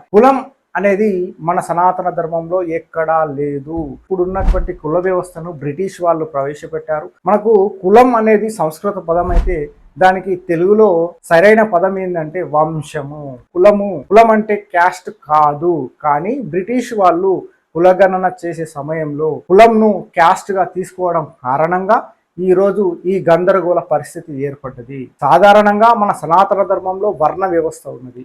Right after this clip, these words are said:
నాలుగు వర్ణాలు ఉన్నాయి, బ్రాహ్మణ, క్షత్రియ, వైశ్య, శూద్ర. ఈ నాలుగు వర్ణాలన్నీ కూడా రాజ్య పరిపాలన విభాగానికి సంబంధించినవి.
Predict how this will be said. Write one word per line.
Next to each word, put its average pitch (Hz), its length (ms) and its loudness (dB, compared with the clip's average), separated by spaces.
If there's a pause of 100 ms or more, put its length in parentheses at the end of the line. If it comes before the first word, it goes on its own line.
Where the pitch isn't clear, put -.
(120)
నాలుగు 185 300 4
వర్ణాలు 180 460 4
ఉన్నాయి, 190 220 -2 (120)
బ్రాహ్మణ, 170 400 0 (180)
క్షత్రియ, 180 640 -4 (120)
వైశ్య, 156 440 -4 (280)
శూద్ర. 220 300 -2 (240)
ఈ - 20 0 (140)
నాలుగు 180 360 2
వర్ణాలన్నీ 190 560 0 (100)
కూడా 175 200 2 (260)
రాజ్య 180 360 2
పరిపాలన 185 560 -2
విభాగానికి 170 680 2
సంబంధించినవి. 147 720 -14